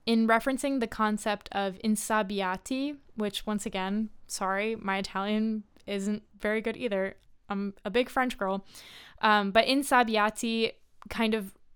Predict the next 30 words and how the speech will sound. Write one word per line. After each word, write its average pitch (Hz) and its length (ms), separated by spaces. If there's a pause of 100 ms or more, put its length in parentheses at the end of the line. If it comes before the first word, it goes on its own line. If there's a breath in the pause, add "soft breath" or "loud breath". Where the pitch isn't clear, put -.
translates, 202 600
as 196 180
he 202 60
says, 190 320
to - 160
caught - 300
in 190 100
the 190 60
sand. - 420 (400 loud breath)
He 262 160
writes 311 360
that 240 260
Tio, 233 600
quote, 208 420 (380 soft breath)
"said 294 300
we 311 140
were 277 120
creatures 320 540
facing 247 440
death 208 360
with 214 140
a 214 60
much 220 360
greater 220 320
awareness 196 560
of 196 120
the 202 80
frailty 208 500
of 196 160
life, 185 420